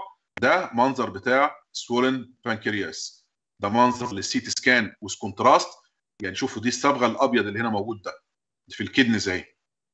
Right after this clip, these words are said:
ده الليفر، وادي البنكرياس، وادي البنكرياس أهو، آدي سو-، واضح إنه سولن، وفي ديسربشن هنا في البنكرياتيك داكت اللي كان المفروض أكنها مرسومة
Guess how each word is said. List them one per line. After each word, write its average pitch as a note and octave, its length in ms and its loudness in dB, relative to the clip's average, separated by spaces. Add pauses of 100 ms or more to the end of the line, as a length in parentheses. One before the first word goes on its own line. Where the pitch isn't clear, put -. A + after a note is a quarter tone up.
(380)
ده F#2+ 100 -6
الليفر، B2+ 380 4 (540)
وادي C3 760 0
البنكرياس، G#2 1080 -2 (880)
وادي G#2+ 200 -4
البنكرياس G#2 560 0
أهو، F#3+ 340 4 (220)
آدي G2+ 160 0
سو-، G#2 180 -4
واضح G#2+ 260 2
إنه G2 120 -6
سولن، E3 500 4 (2500)
وفي B2+ 300 2
ديسربشن A#2+ 560 0
هنا B2 100 4
في - 100 -10
البنكرياتيك A2 680 0
داكت B2+ 280 0
اللي G#2 120 -10
كان A#2 120 -2
المفروض - 380 -4
أكنها A2+ 340 2
مرسومة A#2+ 760 2